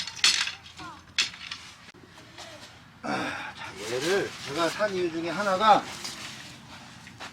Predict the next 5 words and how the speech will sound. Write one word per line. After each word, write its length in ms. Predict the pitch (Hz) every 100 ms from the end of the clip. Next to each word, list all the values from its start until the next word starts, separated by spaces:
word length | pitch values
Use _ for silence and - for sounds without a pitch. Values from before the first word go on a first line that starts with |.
| - - -
여기 200 | 151 160
보이시면 800 | - 147 165 156 160 156 180 139 - - - - - - - 1077 - 494 494 - - - - - -
심지가 580 | - - 302 359 330 277
있어요, 300 | 220 160 127
심지가. 720 | - 220 185 160 127 131 123